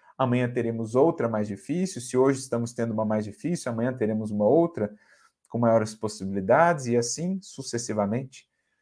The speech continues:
Então, a justiça divina se afirma a partir dessa ideia.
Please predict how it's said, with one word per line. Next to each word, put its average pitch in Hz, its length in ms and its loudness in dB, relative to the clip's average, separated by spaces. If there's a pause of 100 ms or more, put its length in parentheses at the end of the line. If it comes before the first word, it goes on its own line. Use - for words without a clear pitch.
(280)
Então, 117 160 4
a 117 40 2
justiça 120 440 -4
divina 117 340 -2
se - 160 -6
afirma 127 760 -4 (500)
a - 60 -8
partir - 440 4
dessa 120 280 2
ideia. 92 340 0